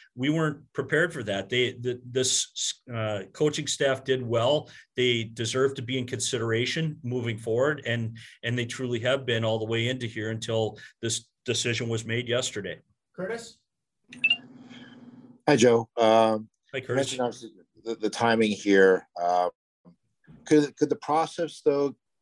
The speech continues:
Speaker 3: gone a little bit quicker in order to maybe give Bob and his, and John,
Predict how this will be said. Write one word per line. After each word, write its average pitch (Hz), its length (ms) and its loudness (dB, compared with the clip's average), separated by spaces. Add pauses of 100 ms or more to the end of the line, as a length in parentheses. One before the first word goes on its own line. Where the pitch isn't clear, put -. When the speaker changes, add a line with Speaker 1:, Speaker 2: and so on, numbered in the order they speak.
(100)
Speaker 3:
gone 131 280 -2
a 117 40 -6
little 123 280 -2
bit 113 220 -2
quicker 131 520 2
in 110 120 0
order 113 240 4
to 107 180 -8
maybe 104 280 -2
give 107 260 0
Bob 104 320 4
and 95 140 -2
his, 98 320 -8
and 92 160 -2
John, 101 500 2